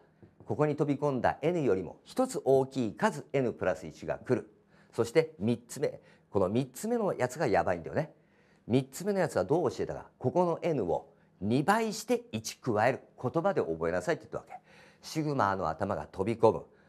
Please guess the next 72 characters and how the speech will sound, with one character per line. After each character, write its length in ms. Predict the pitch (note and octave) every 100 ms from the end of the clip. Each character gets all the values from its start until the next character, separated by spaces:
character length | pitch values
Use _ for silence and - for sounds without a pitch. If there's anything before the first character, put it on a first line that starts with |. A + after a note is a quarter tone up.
| _ _
右 240 | - G#2+ C#3
側 200 | C#3 B2
の 120 | A#2
数 260 | A2+ G#2+ F2
は 180 | G2 -
飛 180 | B2 B2+
び 80 |
込 120 | C#3 A#2+
ん 80 |
だ 200 | F2+ D#2 -
N 220 | A#2+ G2+
よ 120 | A2
り 100 | -
一 120 | C#3 C#3
個 220 | - E2+ G2+
大 60 |
き 160 | G2+ G#2+
い 60 |
数。 300 | D2+ C#2+ - _ _ _
三 160 | G2+ A2+
つ 180 | - C#3+
目 80 |
の 100 | D3
数 220 | G2 F2 E2+
は 180 | G#2 - _
飛 180 | - A#2+
び 80 | C3
込 140 | D3+
ん 80 | A2+
だ 120 | E2
N 260 | G2 G2+ E2+
を 80 | D2+
二 180 | F2+ G#2+
倍 220 | C3+ D3
し 60 |
て 80 | C#3+ -
一 240 | G2 - -
加 200 | A2+ D2
え 60 |
る。 60 | - _ - -
こ 140 | - F3
う 40 |
や 80 | G3+
っ 80 | G3+
て 80 | F3+
覚 220 | E3 F3+
え 20 |
て 80 | B2+
お 40 |
く 120 | G2+
と、 260 | - G#2 - _ _ _ _
シ 180 | - D#3
グ 100 | C3+
マ 120 | A2+
ー 40 | F#2
の 100 | D2
頭 300 | - A2 E2
が 140 | - -
N 180 | C3 D3
引 100 | -
く 100 | G2+
一 160 | E2+
に 80 | E3
な 80 | D#3+
っ 40 |
て 60 | -
も 80 | D#2
楽 240 | D2 -
な 80 | F2+
ん 60 | -
で 100 | -
す。 160 | -